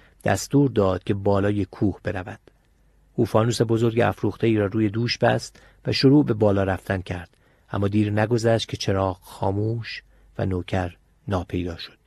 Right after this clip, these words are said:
هنگامی که کاروانها رو به قم پیش می‌روند، این کوه را در طرف چپ می‌بینند. وقتی به قم نزدیک می‌شدیم، در هر طرف و هر جا مسجدهای کوچک و مقبره‌هایی که مدفن نبیره‌های حضرت علی بود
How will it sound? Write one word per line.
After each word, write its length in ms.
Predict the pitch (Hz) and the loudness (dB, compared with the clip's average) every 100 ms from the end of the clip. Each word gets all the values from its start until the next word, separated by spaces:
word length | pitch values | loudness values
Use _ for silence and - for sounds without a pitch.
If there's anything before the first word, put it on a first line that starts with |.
| _ _ _ _ _ _ _ _ | _ _ _ _ _ _ _ _
هنگامی 400 | 135 123 135 147 | 2 6 6 4
که 80 | 151 | 0
کاروانها 800 | - 113 104 101 92 117 120 120 | 2 2 2 -2 2 2 4 4
رو 140 | 120 | 2
به 120 | 110 - | 0 2
قم 220 | 131 131 | 4 4
پیش 300 | - 98 - | 0 -6 -4
می‌روند، 480 | 95 90 101 107 107 - - _ | -4 0 0 0 -4 -10 -20 _
این 160 | 143 117 | -4 -2
کوه 260 | - 117 | 2 0
را 140 | 107 101 | 2 2
در 140 | 101 | 0
طرف 380 | - 104 90 - | -2 -4 -4 -6
چپ 340 | - - 104 - | -6 -2 -2 -2
می‌بینند. 560 | 95 82 90 87 - - _ - - - | -8 -6 -8 -8 -14 -20 _ -20 -20 -4
وقتی 200 | - 101 | -2 0
به 100 | 120 | 2
قم 340 | 110 123 113 113 | 4 6 6 6
نزدیک 340 | 107 113 104 | 2 0 -4
می‌شدیم، 460 | 113 - 117 127 131 | -2 0 2 2 4
در 160 | 123 | 4
هر 180 | 101 123 | 4 0
طرف 360 | 123 123 117 123 | 0 0 0 0
و 20 | |
هر 200 | 101 117 | -2 -2
جا 320 | 107 95 90 - - - - | 0 0 0 -4 -18 -18 0
مسجدهای 520 | 110 - 110 127 120 | 0 2 0 2 0
کوچک 400 | - 117 117 104 | -2 -2 -2 0
و 40 | |
مقبره‌هایی 760 | 110 104 95 107 101 - 117 110 | 0 0 2 0 2 2 2 2
که 140 | - | 0
مدفن 560 | 107 101 - - 135 147 | 0 -2 -2 -2 2 2
نبیره‌های 680 | 123 107 104 101 95 101 92 | 2 2 0 -2 -2 -4 -4
حضرت 360 | 98 - 85 | -4 -6 -2
علی 260 | 107 98 92 | 0 2 0
بود 300 | 95 90 | 0 -2